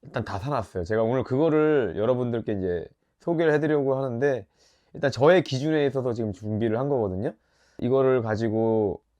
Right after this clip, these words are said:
저처럼 이제 백패킹을 시작하시려는 분들에게 조금이나마 도움이 되고자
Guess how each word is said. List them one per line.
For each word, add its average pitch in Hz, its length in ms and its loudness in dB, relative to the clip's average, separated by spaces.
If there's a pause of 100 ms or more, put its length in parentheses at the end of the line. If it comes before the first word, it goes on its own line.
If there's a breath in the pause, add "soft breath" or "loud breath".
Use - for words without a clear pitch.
(180)
저처럼 131 600 -2
이제 101 100 0
백패킹을 120 760 -4
시작하시려는 151 880 -6
분들에게 110 600 -2
조금이나마 107 640 -4
도움이 110 320 -2
되고자 95 540 -4